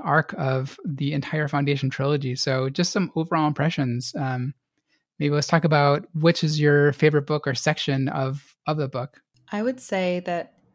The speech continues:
Speaker 2: if you, for some reason, I know there are some listeners like this who listen but haven't read, I really would recommend that you pick up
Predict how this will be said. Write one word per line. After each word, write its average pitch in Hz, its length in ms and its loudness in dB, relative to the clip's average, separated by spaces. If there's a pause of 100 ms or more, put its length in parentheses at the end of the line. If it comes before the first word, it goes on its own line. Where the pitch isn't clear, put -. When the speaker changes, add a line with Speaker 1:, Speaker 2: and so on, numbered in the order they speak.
(120)
Speaker 2:
if 190 240 -10
you, 190 500 -4 (260)
for 185 120 -10
some 180 300 -6
reason, 165 280 -10
I 160 60 -8
know 165 160 -8
there - 140 -6
are 170 40 -8
some 165 520 -12 (120)
listeners 180 400 -8
like 165 200 -8
this 165 320 -8
who 170 100 -10
listen 165 500 -10
but - 140 -12
haven't 175 400 -10
read, 170 420 -6 (200)
I 185 60 -8 (100)
really 180 180 -2
would 165 200 -6
recommend 165 680 -10 (120)
that - 100 -12
you 165 180 -8
pick 175 240 -12
up 170 280 -8